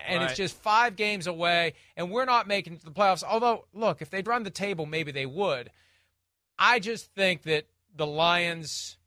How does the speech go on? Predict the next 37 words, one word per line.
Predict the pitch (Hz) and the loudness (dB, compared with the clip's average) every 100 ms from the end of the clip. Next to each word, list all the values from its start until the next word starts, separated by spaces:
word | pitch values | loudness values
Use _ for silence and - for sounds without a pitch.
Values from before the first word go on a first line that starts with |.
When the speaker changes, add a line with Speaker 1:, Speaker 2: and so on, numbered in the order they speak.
| _ _ _ _ _ _ _ | _ _ _ _ _ _ _
Speaker 1:
and | 180 202 254 220 | -6 -4 -4 -6
please | - 330 262 | -8 -6 0
don't | 233 214 | 0 0
make | 202 190 | -2 -4
me | 196 | -4
regret | 185 175 202 185 | -6 0 0 0
this, | 185 | -6
Dan | - 185 185 | -2 -2 -2
Campbell. | - 190 180 175 175 - _ _ | -4 -4 -4 -4 -8 -12 _ _
Please | - 311 247 | -8 -6 0
don't | 240 196 | -2 0
make | 196 190 | -6 -4
me | 180 | -8
regret | 170 170 165 | -6 -6 -6
this, | 160 - | -8 -8
Jared | 165 160 147 | -4 -2 -2
Goff. | 156 151 151 147 _ _ _ | 2 4 2 -2 _ _ _
Please | - 302 247 | -8 -6 -2
don't | 254 214 | -2 -2
make | 208 196 | -6 -6
me | 185 | -10
regret | 170 160 160 | -6 -4 -4
this, | 160 143 | -4 -4
Aiden | 165 147 | -4 -4
Hutchinson. | 139 156 156 139 170 | -4 -4 -4 -10 -4
I'm | 190 277 | 0 0
gonna | 277 214 | 0 -6
believe | 180 170 165 156 | -4 -4 -2 -4
that | 147 | -6
you | 165 156 | -10 -10
can | 156 147 | -10 -4
go | 160 160 | 0 0
there | 156 147 | 0 -4
and | 139 | -8
complete | 151 135 160 - | -14 -10 -10 -10
the | 147 | -10
sweep | - 156 143 139 | -8 -6 -4 -4